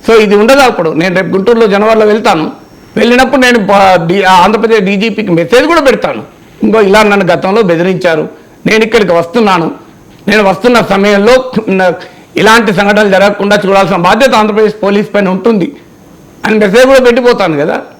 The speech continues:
అప్పుడు ఎవరు బాధ్యత వహిస్తారు? వీళ్ళు బా-, బాధ్యత వహిస్తారా?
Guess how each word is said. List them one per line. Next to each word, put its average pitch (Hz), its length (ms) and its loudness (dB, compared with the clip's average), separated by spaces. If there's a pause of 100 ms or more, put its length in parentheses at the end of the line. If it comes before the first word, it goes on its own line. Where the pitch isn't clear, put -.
(200)
అప్పుడు 190 160 0
ఎవరు 233 200 2
బాధ్యత 240 340 2
వహిస్తారు? 233 380 0
వీళ్ళు 185 180 -2
బా-, 170 160 -2
బాధ్యత 196 300 -4
వహిస్తారా? 226 540 -2